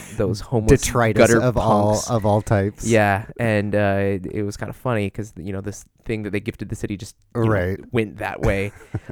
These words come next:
Speaker 1: Well, I guess now <laughs> the city has deemed it, that it was serving no good purpose, and it has just been leveled.
Speaker 2: Wow, and so there's nothing there.
Speaker 1: So there's nothing
Speaker 2: That's,
Speaker 1: there.
Speaker 2: like, super punitive.
Speaker 1: So we are,
Speaker 2: You
Speaker 1: like,
Speaker 2: get nothing.
Speaker 1: th-, the city's, uh,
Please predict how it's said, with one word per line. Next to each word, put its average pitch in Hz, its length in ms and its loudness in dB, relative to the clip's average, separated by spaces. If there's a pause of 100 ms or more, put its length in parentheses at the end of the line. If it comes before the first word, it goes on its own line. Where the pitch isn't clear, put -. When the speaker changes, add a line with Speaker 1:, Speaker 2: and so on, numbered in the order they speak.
Speaker 1:
Well, 117 140 2
I 110 80 4
guess 110 160 -2
now 110 200 4
<laughs> 127 180 0
the 139 60 2
city 120 300 0
has 113 140 0
deemed 107 480 -2
it, 95 160 0
that 107 100 0
it 85 80 0
was 107 100 -6
serving 104 400 -4 (100)
no 131 480 6 (160)
good 107 260 4
purpose, 98 640 -4
and 98 320 -4
it 98 180 -6
has 101 140 -4
just - 260 -8 (200)
been 101 260 -2
leveled. 95 540 -2
Speaker 2:
Wow, 107 640 2
and 123 120 -4
so 139 100 2
there's 117 180 -2
nothing 104 440 -2
there. 80 180 -8
Speaker 1:
So 147 80 4
there's 143 160 4
nothing 143 240 8
Speaker 2:
That's, 165 200 6
Speaker 1:
there. - 40 4
Speaker 2:
like, 135 220 2
super 135 460 2
punitive. 117 640 -2
Speaker 1:
So 131 160 4
we 156 240 8
are, 120 160 8
Speaker 2:
You 247 60 6
Speaker 1:
like, 208 80 4
Speaker 2:
get 131 160 2
nothing. 123 640 0
Speaker 1:
th-, - 140 -10
the 123 180 0
city's, 131 400 0
uh, 107 240 2